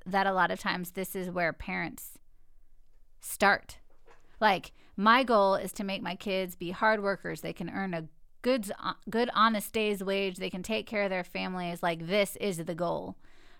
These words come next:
for their families. And we should be teaching them this. Absolutely, we should be teaching them this. But that is a, a good thing that is out of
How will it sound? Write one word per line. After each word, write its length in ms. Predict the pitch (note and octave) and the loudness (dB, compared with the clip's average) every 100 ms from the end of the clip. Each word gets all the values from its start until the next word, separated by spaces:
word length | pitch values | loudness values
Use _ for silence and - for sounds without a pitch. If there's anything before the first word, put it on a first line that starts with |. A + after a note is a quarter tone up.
| - | -8
for 360 | - G#3+ A3 | 2 6 6
their 220 | G3+ E3 | 6 0
families. 580 | E3 E3 D#3+ D#3+ D#3 F#3+ - | -2 -4 -4 -4 -8 -10 -4
And 200 | G#3+ A3 | 0 2
we 140 | A3+ | 0
should 260 | A3 - C4+ | 0 -2 0
be 120 | D4+ | -2
teaching 340 | G#3 G3+ F#3+ F#3 | -2 -6 -6 -2
them 300 | E3 E3 - | -2 -4 -8
this. 440 | F3+ E3+ F3+ E3 - - | -10 -2 -2 -2 -10 0
Absolutely, 720 | F#3+ G#3+ A3 A3+ G#3+ C#4 A3+ | 4 4 2 -2 0 0 0
we 120 | F#3 E3+ | 0 -2
should 200 | - E3+ | -6 -8
be 120 | E3 | -8
teaching 340 | F3+ D#3+ E3 | -8 -8 -6
them 160 | E3 D#3+ | -6 -4
this. 280 | D#3+ F3 - - - | -6 -8 -12 -20 -6
But 280 | - G3+ F#3 | 0 2 4
that 400 | G3+ A3 A#3+ A#3+ - - - | 6 8 6 4 -2 -12 -4
is 560 | G#3 G3 F#3 E3+ F3 - | -2 0 0 0 -2 -2
a, 160 | F#3+ G3 - - - - - - - - - - | -2 -2 -10 -20 -20 -20 -20 -20 -20 -20 -20 -4
a 80 | G#3+ | -2
good 260 | F3+ A3+ | 2 2
thing 520 | G#3+ A3+ G#3+ G#3+ G#3+ - - - - | 2 0 2 0 -2 -6 -14 -18 -2
that 200 | G3 F#3 | 2 4
is 220 | F3+ F3 - | 2 0 4
out 180 | F#3 F3 | 6 6
of 180 | E3+ | 2